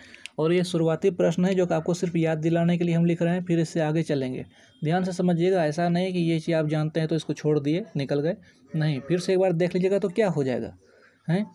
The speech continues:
देख लीजिए, कोई धन दस हज़ार रुपया है जिस पर दस परसेंट की वार्षिक चक्रवृद्धि ब्याज लगता है, तो दो वर्ष में कितना हो जाएगा। हम लोग क्या देख लिए पहले कि पी दिया गया है दस हज़ार रुपया, ये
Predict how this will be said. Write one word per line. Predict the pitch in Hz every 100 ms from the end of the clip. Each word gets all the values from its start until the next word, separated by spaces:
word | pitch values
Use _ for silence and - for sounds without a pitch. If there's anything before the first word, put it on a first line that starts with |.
| _ -
देख | 156 165
लीजिए, | 170 165 208 - - - - - - - _ _ _ -
कोई | 165 196
धन | 175 139 175 202
दस | 156 147
हज़ार | 147 151
रुपया | 147 156 147
है | 165
जिस | 160 151
पर | - 160
दस | 165 165
परसेंट | - 151 165 165
की | 165 170
वार्षिक | 151 143 185 180
चक्रवृद्धि | 156 156 156 151 165
ब्याज | 147 143
लगता | 131 120 -
है, | 107 - _ - _ -
तो | 180
दो | 156 175
वर्ष | 175 175 165
में | 170
कितना | 165 160 160 151
हो | 135 143
जाएगा। | 117 113 165 - _ _ - -
हम | 165
लोग | 180 180
क्या | 185 180
देख | 170 170
लिए | 170
पहले | 170 156 160
कि | 170
पी | - 156 151
दिया | 147 147
गया | 143 143
है | 139 143
दस | 135 127
हज़ार | 139 135
रुपया, | 156 - 135 160 _ _ _ _ _ _ - _ _ _ _ - _ _ 254
ये | 165 170